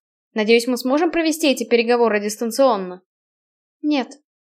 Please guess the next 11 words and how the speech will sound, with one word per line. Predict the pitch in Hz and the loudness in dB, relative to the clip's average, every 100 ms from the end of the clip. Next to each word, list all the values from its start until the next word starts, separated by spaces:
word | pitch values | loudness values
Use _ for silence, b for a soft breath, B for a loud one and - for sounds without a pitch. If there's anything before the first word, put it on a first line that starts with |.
| - | -12
Особенности | - 330 320 330 330 320 294 | -2 0 2 2 0 0 -2
атмосферы | 294 302 294 339 294 254 | 0 -4 -2 0 2 2
и | 247 | 0
устаревшие | 254 277 277 269 269 | -2 0 0 0 -4
технологии | 262 262 269 269 269 269 | -6 -6 -4 0 0 2
Альбиорекса | 269 262 285 320 269 254 254 | 0 0 0 2 0 0 -6
не | 262 | -4
позволят | 269 269 311 302 269 | -2 0 2 2 0
нам | 214 | -6
установить | 214 226 220 214 214 | -8 -6 -4 -4 -4
полноценную, | 220 220 220 294 302 240 185 | -4 -4 -4 -2 -2 -2 -6